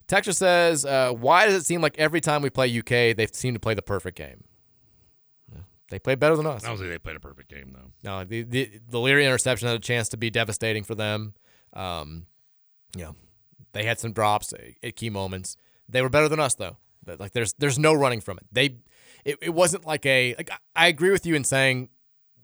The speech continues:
Speaker 1: we're the better team, and I think that we, you know, there were times where we flexed and we looked better, but, like, I didn't leave the game thinking we deserved to win. Like, we, we did the things that you can't do in that situation. We deserve to lose.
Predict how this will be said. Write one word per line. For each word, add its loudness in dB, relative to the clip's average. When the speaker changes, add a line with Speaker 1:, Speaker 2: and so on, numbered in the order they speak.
Speaker 1:
we're 0
the -2
better 0
team, -4
and -4
I -2
think -6
that -10
we, -6
you -16
know, -16
there -8
were -8
times -4
where -4
we -6
flexed -4
and -4
we -4
looked -8
better, 0
but, -4
like, -6
I 6
didn't 0
leave 0
the -2
game -2
thinking -4
we -4
deserved -8
to -18
win. -20
Like, -12
we, -2
we 0
did 0
the -2
things -2
that -8
you -8
can't -4
do -2
in -4
that -8
situation. -8
We -6
deserve -8
to -14
lose. -20